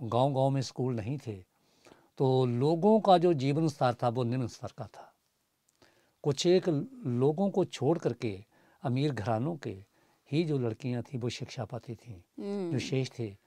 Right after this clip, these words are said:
Speaker 1: वो सारे अनपढ़ थे।
Speaker 2: हम्म।
Speaker 1: मैं, मैं, मैंने अपने गांव में देखा कि हमें पैदल जाना पड़ता था धूल में, और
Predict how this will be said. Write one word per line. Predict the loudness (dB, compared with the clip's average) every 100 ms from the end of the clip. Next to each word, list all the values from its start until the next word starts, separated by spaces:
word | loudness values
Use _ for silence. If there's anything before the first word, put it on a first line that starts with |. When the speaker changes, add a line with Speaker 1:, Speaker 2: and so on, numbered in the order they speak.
| _ _
Speaker 1:
वो | -10
सारे | -6 -6 -6
अनपढ़ | -10 -14
थे। | -20 -20 _ _ -8
Speaker 2:
हम्म। | -6 -6 -6 -4
Speaker 1:
मैं, | -2
मैं, | -2 0 -2
मैंने | -2 -4 -4
अपने | -6 -6
गांव | -2 -2
में | -2 -4
देखा | -8 -10 -12 -12 -16 _ _ _ _ _ _ _ _ _ _ _ _
कि | 2 4 6 4 0 _ _ _ _ _ _ _ _ _ _ -4
हमें | 0 0
पैदल | 2 2 2
जाना | 2 2 2
पड़ता | 0 0 -2
था | -4 -8 -10 _ _ _ _ _ _
धूल | -6 0 4 4
में, | 4 0 -4 -12 _ _ _ _ _ _ _ _
और | 6 8 8